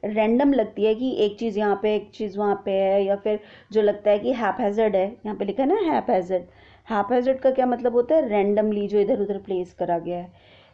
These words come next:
ठीक है? Unplanned and without style, जो कि ऐसे लगता है अनप्लैन्ड है। कहीं पे आप देखोगे ब्रिज बना हुआ है, कहीं पे आप देखोगे,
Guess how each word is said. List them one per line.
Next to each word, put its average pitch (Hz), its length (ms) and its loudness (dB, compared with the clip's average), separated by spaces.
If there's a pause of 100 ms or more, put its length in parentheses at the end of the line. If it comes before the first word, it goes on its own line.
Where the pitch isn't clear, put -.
(120)
ठीक 226 200 -6
है? 330 380 0 (220)
Unplanned 262 680 2
and 262 120 0
without 240 300 4 (100)
style, 160 300 -4
जो 202 240 -2
कि 254 180 -2
ऐसे 233 320 2
लगता 233 280 -2
है 254 120 4
अनप्लैन्ड 240 680 2
है। 190 100 -2 (280)
कहीं 220 200 0
पे 240 80 2
आप 220 120 4
देखोगे 220 400 2
ब्रिज 196 280 0
बना 202 220 0
हुआ 196 240 2
है, 196 100 2
कहीं 202 280 0
पे 226 80 0
आप 208 100 0
देखोगे, 202 500 0